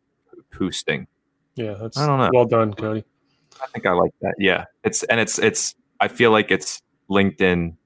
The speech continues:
Speaker 1: um,
Speaker 2: I think you
Speaker 1: appropriate.
Speaker 2: guys should all put the posts that you come up with in your app and then post them at a later time so that when I see them down the road, I'm not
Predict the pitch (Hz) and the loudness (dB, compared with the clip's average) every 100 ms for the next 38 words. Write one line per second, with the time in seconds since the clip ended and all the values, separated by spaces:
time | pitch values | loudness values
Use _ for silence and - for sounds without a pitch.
0 | _ _ _ 90 85 82 82 - _ _ | _ _ _ 0 0 0 -6 -18 _ _
1 | _ _ - 156 202 196 196 202 165 156 | _ _ 0 4 6 6 6 4 2 0
2 | 156 147 156 151 131 - 160 - 151 - | 4 6 6 4 -2 -4 -4 -4 -10 -2
3 | 151 147 - - 143 143 156 151 151 156 | 0 0 -2 -12 -12 -8 -2 -2 -2 -8
4 | 139 131 123 123 117 113 _ 143 123 113 | -6 -8 -6 -2 -2 -4 _ -12 -10 -12
5 | - 139 - 127 113 117 117 - 120 107 | -6 -6 -4 -4 -2 0 -2 -2 -2 -2
6 | 104 117 113 - 131 123 117 - 139 123 | -4 -6 -6 -6 -4 -2 -2 -2 0 0
7 | 113 107 104 104 110 104 101 101 104 101 | 0 0 -2 0 0 2 0 -4 -6 -8